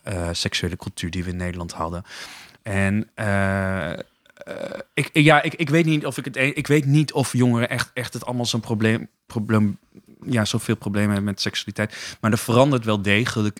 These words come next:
iets in de omgang. En de verwachtingen liggen erg hoog voor het spel of de ontdekking.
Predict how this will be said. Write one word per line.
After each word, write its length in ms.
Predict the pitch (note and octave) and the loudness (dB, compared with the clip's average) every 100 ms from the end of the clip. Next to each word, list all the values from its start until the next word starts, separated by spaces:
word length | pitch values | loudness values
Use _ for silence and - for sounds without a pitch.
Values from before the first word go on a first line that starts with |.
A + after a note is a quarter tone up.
| _ | _
iets 420 | - G#2 - - - | -4 -4 -2 -2 -2
in 180 | G#2 G2 | -2 -2
de 120 | - - | -4 -2
omgang. 600 | A2+ A2 - D#2 D#2+ D#2+ | 2 2 0 -4 -4 -8
En 120 | F2+ | -10
de 60 | F2 | -8
verwachtingen 840 | - F#2 G2+ E2 - G2+ C#3+ A#3 - - - - | -6 4 4 4 2 4 2 0 -8 -20 -20 -2
liggen 360 | G2 G2+ F#2+ - _ | -2 2 -2 -2 _
erg 340 | - B2 A#2+ | -2 2 2
hoog 640 | - - G2+ F3 - - - _ _ _ _ _ | 0 0 2 2 -2 -10 -16 _ _ _ _ _
voor 580 | - A2+ G#2+ G#2+ A2 _ _ _ - | -6 2 4 4 4 _ _ _ -6
het 400 | A#2+ - - - _ _ _ _ | -6 -4 -10 -12 _ _ _ _
spel 500 | - - G2 G2+ G2+ - | -6 0 2 2 0 -8
of 200 | - - | -10 -8
de 80 | - | -8
ontdekking. 580 | F#2+ G2 - E2 D#2+ | -2 -2 -2 -8 -10